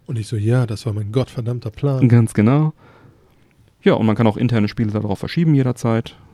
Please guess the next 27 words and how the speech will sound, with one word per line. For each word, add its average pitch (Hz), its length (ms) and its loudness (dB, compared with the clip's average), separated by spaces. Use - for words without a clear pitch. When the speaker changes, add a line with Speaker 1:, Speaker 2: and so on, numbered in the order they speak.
Speaker 2:
Ähm, 107 480 -8
der, - 580 -12
wenn 101 200 -4
jetzt - 280 -6
intern 101 320 -2
voll 120 200 2
ist, 117 120 -6
nimmt 107 160 -4
er 107 80 -2
die 101 80 -4
externe 110 380 -6
automatisch. 117 540 -4
Fragt - 260 -12
dann 98 120 -4
nicht 95 120 -8
groß - 240 -8
rum. 120 200 0
Funktioniert 123 580 -2
bisher 135 400 0
genauso, 135 440 0
wie - 20 -2
ich 113 100 -8
mir 107 60 -2
das 104 100 -4
vorgestellt 151 420 -2
hab. 147 240 -8
Ja, 110 300 -2